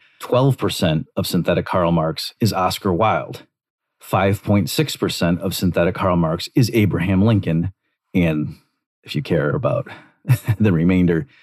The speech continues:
point six percent is Kelvin. Okay, so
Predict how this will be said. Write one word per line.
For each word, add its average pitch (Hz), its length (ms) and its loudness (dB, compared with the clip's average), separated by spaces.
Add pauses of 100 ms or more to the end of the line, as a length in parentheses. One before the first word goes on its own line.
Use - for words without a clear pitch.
(460)
point 120 260 2
six - 220 -4
percent 82 440 -2
is 80 120 -6
Kelvin. 85 500 -2 (720)
Okay, 95 180 0
so 80 500 0